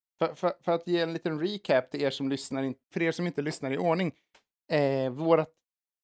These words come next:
råd då, kärnan var väl att man skulle spara pengar i ett halvår, ett år, leva fattigt, bara försöka spara så mycket man bara kunde av lönen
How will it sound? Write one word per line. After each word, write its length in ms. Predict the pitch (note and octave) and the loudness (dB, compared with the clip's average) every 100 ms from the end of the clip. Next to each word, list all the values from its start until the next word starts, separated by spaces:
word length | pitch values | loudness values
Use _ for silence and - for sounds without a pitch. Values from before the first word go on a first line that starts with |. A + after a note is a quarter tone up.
| - | -12
råd 580 | C#3 D3 G3 D#3+ G2 A2 | -4 2 6 6 4 2
då, 260 | A#2+ A2 G#2+ | 0 0 0
kärnan 640 | - F#3+ D3 D3+ D#3 C#3 | 2 2 4 2 0 4
var 180 | C3+ C3 | 4 4
väl 140 | B2 | 4
att 280 | A#2 - - | 2 0 -4
man 140 | D3 | -4
skulle 360 | C#3+ D3+ D3 C3+ | -2 0 0 0
spara 440 | - - F3 E3 | -4 0 4 6
pengar 380 | D#3+ F3+ E3 D#3+ | 6 4 4 2
i 40 | D#3 | 2
ett 100 | - | 4
halvår, 520 | D3+ C#3 B2+ C#3 C3+ | 4 4 4 2 2
ett 100 | - | 0
år, 420 | C3 B2 C3 C#3 _ _ _ A#2+ | -2 0 0 -2 _ _ _ -4
leva 320 | C3+ D#3 D3 | 4 6 6
fattigt, 800 | D3+ D3 - - C3 C3 - - | 4 2 0 -2 0 -2 -6 -8
bara 460 | C3 C3 C3 B2+ C#3+ | -2 2 4 2 0
försöka 320 | C#3+ D3 C#3+ | -4 -2 -2
spara 380 | - - E3 D3+ | -2 4 4 4
så 120 | - | 0
mycket 340 | D3+ D#3+ - D3+ | -4 -6 -4 -2
man 160 | D3 | 0
bara 260 | C#3 B2+ C3+ | 2 2 0
kunde 300 | - C3+ B2+ | 0 0 0
av 100 | A#2+ | 0
lönen 420 | B2+ C3 A#2+ B2 | 2 2 0 -6